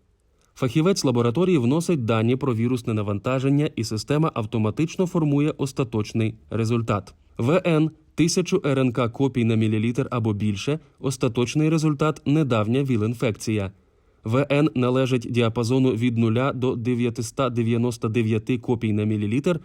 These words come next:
остаточний результат недавня віл-інфекція. Поля, дата забору В Н і результат В Н недоступні для редагування, вони заповнюються автоматично,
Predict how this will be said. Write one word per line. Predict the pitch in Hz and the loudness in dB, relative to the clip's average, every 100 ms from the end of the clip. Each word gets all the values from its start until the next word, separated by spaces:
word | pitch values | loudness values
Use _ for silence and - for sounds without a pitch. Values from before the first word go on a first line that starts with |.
| _ | _
остаточний | - 131 117 113 165 175 180 | -2 0 0 0 -2 2 2
результат | 170 165 147 156 156 - | 4 2 0 0 -2 0
недавня | 143 170 117 107 120 143 120 | 0 2 2 0 0 -2 -2
віл-інфекція. | 113 107 110 120 101 - 104 98 - _ _ - | -2 -2 -2 -2 -4 -4 -4 -4 -12 _ _ -2
Поля, | 135 135 180 185 | 2 4 4 2
дата | 127 156 185 156 | 0 0 0 0
забору | 135 123 131 113 | 0 0 2 2
В | 107 | 2
Н | 117 127 151 151 | 2 2 0 0
і | 131 | -2
результат | 127 123 123 123 110 107 | 0 0 0 0 0 -2
В | 110 117 | -2 0
Н | 135 165 - | 0 0 -2
недоступні | 127 135 170 170 175 - 123 120 | 0 2 2 0 -2 -2 -2 0
для | 107 107 | 0 -2
редагування, | 107 107 107 107 127 151 151 | -2 -2 -2 -2 0 0 -2
вони | 110 113 147 | -2 0 0
заповнюються | 160 160 175 165 160 147 147 | 0 -2 0 2 0 0 -6
автоматично, | 113 - 107 104 110 101 - 147 | -6 -4 -2 -2 -4 -6 -4 -4